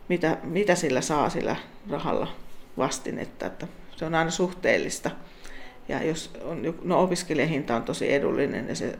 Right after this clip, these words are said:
se on hyvä asia, että silloin tulee syötyä se kunnon lounas, niin jos sillä samalla rahalla lähtee ostamaan tuotteita, josta tehdään ruokaa, niin ei välttämättä kovin suurta ostoskassia kyllä saa.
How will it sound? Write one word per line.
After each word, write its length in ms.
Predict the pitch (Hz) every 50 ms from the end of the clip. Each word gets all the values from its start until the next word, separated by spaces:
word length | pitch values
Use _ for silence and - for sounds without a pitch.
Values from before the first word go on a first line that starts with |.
| -
se 100 | - 180
on 140 | 139 160 170
hyvä 200 | 175 165 156 135
asia, 320 | 117 101 165 - 165 - -
että 180 | - - 170
silloin 260 | 170 156 151 147 135
tulee 220 | - 151 147 131 147
syötyä 460 | - 196 202 190 180 190 101 101 160
se 100 | - - - - - - - - -
kunnon 340 | - 156 143 131 127 135 -
lounas, 400 | 127 127 127 123 - 127 - - - - - - - -
niin 120 | 175 165
jos 160 | 160 165 -
sillä 140 | - 156 156
samalla 500 | 160 - 175 180 180 175 147 123 - - - - -
rahalla 400 | - 160 160 165 156 139 107 120
lähtee 320 | 123 139 - - 131 131 143
ostamaan 540 | 156 170 165 - - - - - 78 -
tuotteita, 560 | - - 87 - - - - - 92 - - 175 - -
josta 200 | - - - -
tehdään 320 | - 104 - 92 95 110
ruokaa, 440 | 139 139 127 104 - - 98 85 92
niin 120 | 139 170 190 - - - - - - - - - -
ei 160 | - 185 185 185
välttämättä 520 | 185 180 180 180 180 170 160 160 170 -
kovin 280 | - 175 170 160 160 165
suurta 300 | - 160 151 - 120 -
ostoskassia 680 | - 165 - - - 175 - - 185 - - - - -
kyllä 220 | - - - - -
saa. 260 | - - 80 78 -